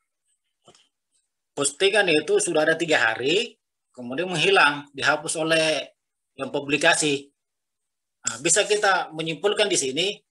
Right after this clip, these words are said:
ternyata itu Daeng Marwa cuma, cuma apa ya, ah, fiktif, alias tidak ada benarnya, bukan Daeng Marwa. Yang kedua,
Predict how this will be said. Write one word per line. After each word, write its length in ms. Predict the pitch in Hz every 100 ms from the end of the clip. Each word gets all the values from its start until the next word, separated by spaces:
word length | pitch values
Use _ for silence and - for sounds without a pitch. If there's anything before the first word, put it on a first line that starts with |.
| _
ternyata 480 | 143 131 139 151 202
itu 160 | 196 175
Daeng 160 | 160
Marwa 460 | 151 127 123 165 185 - _ _ _ _ _ _ _ _ -
cuma, 720 | 151 143 139 185 214 208 160 _ _ _ _ _ _ _ _ _ _ _ _ _ _ _
cuma 180 | 135 143 160
apa 120 | 196 185
ya, 180 | 156 123 - _ _ _ _ _ 143
ah, 180 | 139 -
fiktif, 560 | 196 - 214 151 - _ _ -
alias 320 | 123 165 185
tidak 320 | 156 151 160
ada 80 | 165
benarnya, 540 | 160 175 185 160 117 - _
bukan 400 | - 139 139 160
Daeng 180 | 151 147
Marwa. 380 | 143 151 175 143 - _ _ _ _ _ _ _ _ _ _ _ _ _ _ _ _ _
Yang 240 | 131 147 180
kedua, 320 | 160 123